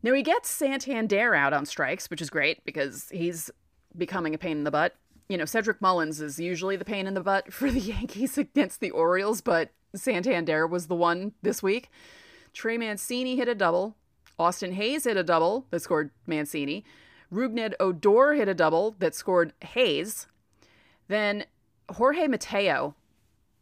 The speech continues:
former Yankee, had a horrible game. <laughs> Awful. Awful. He struck out swinging for the second out. Ryan McKenna singles, scores Rougned Odor.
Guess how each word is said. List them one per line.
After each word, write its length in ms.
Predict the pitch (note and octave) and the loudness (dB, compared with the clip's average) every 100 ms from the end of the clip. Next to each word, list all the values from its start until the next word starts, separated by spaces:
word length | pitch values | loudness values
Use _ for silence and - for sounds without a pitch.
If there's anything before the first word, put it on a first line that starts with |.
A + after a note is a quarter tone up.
| _ _ | _ _
former 300 | - F3+ E3+ | -6 -2 0
Yankee, 500 | D#3+ D3 C#3+ D3 D#3+ _ _ _ | 0 -2 -4 -8 -10 _ _ _
had 240 | - G#3 F3+ | -6 0 2
a 140 | E3+ | 2
horrible 560 | E3 G3+ C4 A3+ E3+ D3+ | 0 2 4 4 4 0
game. 380 | D3+ C#3 D3+ - - - - - - - - _ _ _ - C5+ | -2 -4 -6 -10 -14 -12 -12 -14 -16 -20 -20 _ _ _ -6 -6
<laughs> 1200 | _ _ _ _ - - - - - - _ - | _ _ _ _ -20 -18 -18 -18 -20 -20 _ 0
Awful. 460 | F3+ F#3+ D#3 E3 - _ _ _ _ _ | 2 2 -2 -6 -14 _ _ _ _ _
Awful. 380 | D#3+ D#3 C#3 E2+ - | -4 -2 -2 -8 -10
He 200 | F3 A#3 | -8 -6
struck 260 | B3 B3+ A3+ | 0 2 4
out 160 | F3+ | 4
swinging 340 | F3+ F3+ D#3+ D#3+ | 4 0 0 -2
for 120 | F3 | -4
the 80 | D3 | -6
second 320 | - C#3 C3+ | -6 -8 -6
out. 180 | C3 - _ _ _ _ _ _ _ - - | -6 -6 _ _ _ _ _ _ _ -20 -14
Ryan 400 | F#3+ F#3 G#3+ A#3+ | -4 0 2 0
McKenna 400 | G3+ - C4 D4 | -4 -4 -2 0
singles, 600 | - F3 E3 D#3 A3 - - _ _ - - - _ _ | 0 0 0 0 0 -6 -12 _ _ -20 -20 -20 _ _
scores 580 | - - A#3 G3+ G3 F#3 - | -10 -2 2 4 2 0 -4
Rougned 680 | E3+ E3 G3+ G3+ F#3+ F3 - | -6 -2 0 0 0 0 2
Odor. 560 | D#3+ D3 D3 D3 G#3+ | 0 0 0 0 -2